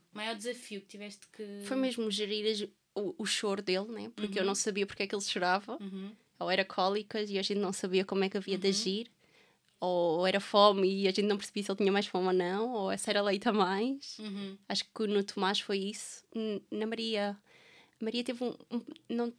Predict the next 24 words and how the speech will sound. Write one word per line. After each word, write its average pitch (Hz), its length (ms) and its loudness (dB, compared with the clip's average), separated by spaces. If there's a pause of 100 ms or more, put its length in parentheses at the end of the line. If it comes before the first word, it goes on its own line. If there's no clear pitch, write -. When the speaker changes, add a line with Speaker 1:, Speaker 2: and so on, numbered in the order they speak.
(200)
Speaker 2:
a - 60 -6
Maria 233 240 0
nasceu 226 260 0
bem 214 480 0
e - 80 -2
ao 226 60 0
fim 226 160 -6
do 226 100 -2
mês 220 180 -2
ela 214 120 -4
teve 214 180 -6
que - 60 -20
ficar 214 260 -4
internada 208 440 -4
nos 208 160 -8
cuidados 202 320 -6
intensivos. 214 640 -6
Então, 254 380 0
Speaker 1:
Ok. 285 360 -8
Speaker 2:
nós 262 200 -2
não 269 140 -2
tivemos 262 340 -4
quase 254 320 -2
tempo 240 280 -4